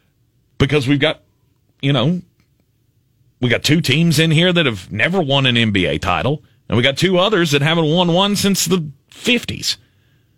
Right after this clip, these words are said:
I know Milwaukee's has been a little sooner than that, but I think the story tells itself. I'm not, I,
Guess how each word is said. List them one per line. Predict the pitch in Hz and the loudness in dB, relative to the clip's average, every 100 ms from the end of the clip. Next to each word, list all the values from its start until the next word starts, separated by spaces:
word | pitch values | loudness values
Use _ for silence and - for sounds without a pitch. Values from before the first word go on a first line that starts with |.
| _ _ _ _ _ _ _ _ _ _ _ _ _ _ _ _ - | _ _ _ _ _ _ _ _ _ _ _ _ _ _ _ _ -4
I | 107 | 0
know | 113 | 2
Milwaukee's | 113 110 104 95 92 | 2 2 0 -2 -4
has | 95 | -4
been | 87 92 | -2 -2
a | |
little | 92 87 | -2 -2
sooner | - 104 85 | 0 0 0
than | 80 80 | -2 -2
that, | 65 73 - _ _ _ _ _ _ - | -4 -8 -12 _ _ _ _ _ _ -2
but | 180 - - _ _ _ _ _ _ _ _ _ _ _ _ _ _ _ _ _ _ _ - | -2 -2 -8 _ _ _ _ _ _ _ _ _ _ _ _ _ _ _ _ _ _ _ -12
I | - | -4
think | 175 180 | -2 0
the | |
story | 135 135 131 123 | 0 0 2 0
tells | 98 104 110 90 | 0 0 0 -2
itself. | 82 - 117 87 - - - | -6 -2 -2 -2 -6 -14 -4
I'm | 104 127 | 0 2
not, | 127 113 | 0 0
I, | 95 101 - | -4 -8 -14